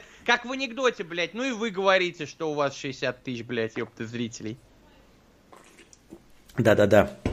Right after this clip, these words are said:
Speaker 2: Так, дву-
Speaker 1: Вот у меня этот, э, топ по интертейменту. Щас вобью твой. У тебя канал по-прежнему Мистер Кинобред?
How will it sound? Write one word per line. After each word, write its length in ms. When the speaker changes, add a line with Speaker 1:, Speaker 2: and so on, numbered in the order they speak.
Speaker 2:
Так, 300
дву- 300
Speaker 1:
Вот 200
у 40
меня 400
этот, 340
э, 320
топ 280
по 200
интертейменту. 920
Щас 320
вобью 320
твой. 320
У 60
тебя 180
канал 680
по-прежнему 560
Мистер 380
Кинобред? 580